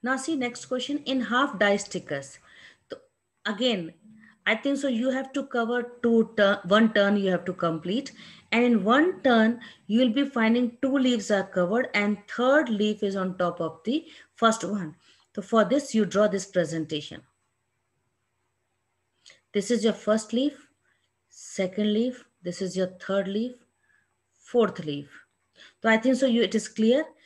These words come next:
You have covered one turn, you have covered two leaves also, and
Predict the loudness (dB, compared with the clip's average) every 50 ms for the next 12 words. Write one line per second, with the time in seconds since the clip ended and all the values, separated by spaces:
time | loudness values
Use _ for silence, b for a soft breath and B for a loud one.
0 | b b b b -2 -2 -2 -2 -4 -4 -2 -2 -2 -2 -2 -4 -4 -4 -4 -2
1 | 0 2 2 2 2 0 -2 -6 -8 -4 0 0 0 0 -2 -4 -4 0 4 4
2 | 4 4 2 -4 -4 -2 -2 0 0 0 0 -2 -2 -2 -2 -2 0 0 0 -2
3 | -4 -6 -6 -6 -6 -6 B B B B B B B B -2 0 0 -2